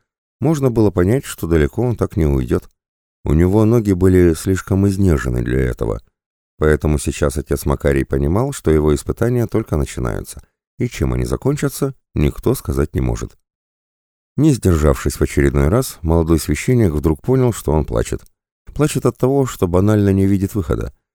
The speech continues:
Плачет от того, что его помыслы, которые были чисты, оказались под угрозой полного уничтожения именно из-за глупости и тупости местного населения. Но неужели им было непонятно то, что это всё были происки дьявола, что именно дьявол запутал их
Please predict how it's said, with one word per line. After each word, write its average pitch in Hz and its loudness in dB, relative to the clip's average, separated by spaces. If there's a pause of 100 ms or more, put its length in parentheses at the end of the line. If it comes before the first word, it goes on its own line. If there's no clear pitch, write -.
(160)
Плачет 82 0
от 73 0
того, 90 2
что - -2
его 69 4
помыслы, 92 -2
которые 67 -2
были 65 0
чисты, 104 -2 (400)
оказались 120 2
под 101 0
угрозой 104 2
полного 101 2
уничтожения 92 2
именно 90 2
из-за 80 2
глупости 92 -2
и 82 0
тупости - -2
местного 82 0
населения. 73 -2 (540)
Но 76 4
неужели 73 4
им 69 0
было 80 2
непонятно 69 -2
то, 95 -2 (360)
что - 2
это 80 2
всё 101 -2
были 92 2
происки 85 0
дьявола, 76 -2 (380)
что - -2
именно 85 4
дьявол 78 0
запутал 78 0
их - -4